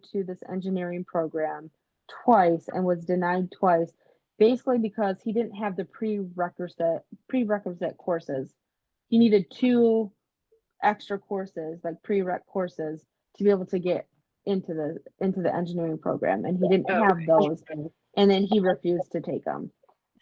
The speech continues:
Speaker 2: <laughs>
Speaker 1: Um, yeah. And so, okay, so the, here it says, so the fourteen, the fourteen women who were killed, too,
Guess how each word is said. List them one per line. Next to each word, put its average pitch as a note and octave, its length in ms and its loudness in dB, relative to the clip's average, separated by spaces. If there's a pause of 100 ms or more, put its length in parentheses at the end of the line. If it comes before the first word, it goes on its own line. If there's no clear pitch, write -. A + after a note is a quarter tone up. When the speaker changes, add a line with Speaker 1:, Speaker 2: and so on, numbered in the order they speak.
Speaker 2:
<laughs> E4+ 140 0
Speaker 1:
Um, F3 460 2 (1160)
yeah. D#3+ 220 -6 (2000)
And G3 160 -10
so, A3+ 300 2
okay, G3+ 220 0
so G#3+ 160 0
the, G#3 140 -2 (280)
here E4 260 -10
it - 220 -8
says, G#3+ 600 2 (1500)
so - 140 -16
the A3 160 -8
fourteen, C#4 540 -2 (140)
the G#3 140 4
fourteen D4+ 440 0
women B3 260 0
who G#3+ 120 -4
were F#3+ 200 -4 (280)
killed, F#3+ 360 0 (100)
too, F3 460 -2